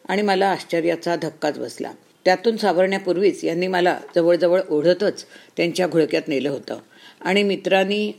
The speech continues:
घेतलेल्या नव्या टेप रेकॉर्डरचं गुणगान सुरू केलं होतं. काय सुंदर आणि आटोपशीर वस्तू आहे, नाही?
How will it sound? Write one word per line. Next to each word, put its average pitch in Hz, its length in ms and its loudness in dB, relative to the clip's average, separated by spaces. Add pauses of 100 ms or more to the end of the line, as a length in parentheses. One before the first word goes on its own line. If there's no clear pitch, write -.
(120)
घेतलेल्या 175 560 2
नव्या 160 320 0
टेप 160 320 0
रेकॉर्डरचं 156 680 0 (360)
गुणगान 175 380 2
सुरू 139 240 -4
केलं 117 240 -4
होतं. 120 260 -10 (600)
काय 214 140 4
सुंदर 196 340 2
आणि 196 200 2
आटोपशीर 165 600 0
वस्तू 160 300 -2
आहे, 156 200 0
नाही? 165 220 -4